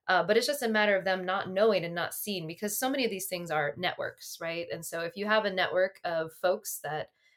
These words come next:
help you find your job, they're probably gonna be a lot like you, and you're gonna be a lot like them. And it's just this snowball.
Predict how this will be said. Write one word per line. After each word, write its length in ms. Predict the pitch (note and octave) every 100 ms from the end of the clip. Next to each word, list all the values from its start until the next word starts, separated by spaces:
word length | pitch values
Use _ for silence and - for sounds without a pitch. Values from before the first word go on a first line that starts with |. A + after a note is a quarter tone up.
| -
help 240 | G#3+ G#3+
you 100 | G#3+
find 240 | G#3 F#3+
your 100 | F#3
job, 420 | E3+ E3 E3+ G#3 G#3
they're 100 | E3
probably 260 | - E3
gonna 160 | F3+ F3+
be 120 | E3+
a 60 | F#3
lot 220 | E3 -
like 220 | F#3 F3
you, 280 | E3 E3+ G3+
and 100 | D#3+
you're 100 | E3+
gonna 140 | F3 E3+
be 80 |
a 60 | F3
lot 220 | E3 D#3+
like 200 | E3+ E3+
them. 300 | - E3 F3
And 100 | E3
it's 160 | E3 -
just 200 | F#3 -
this 200 | F3+ -
snowball. 680 | G#3 G3+ G3 E3 D3+ F3+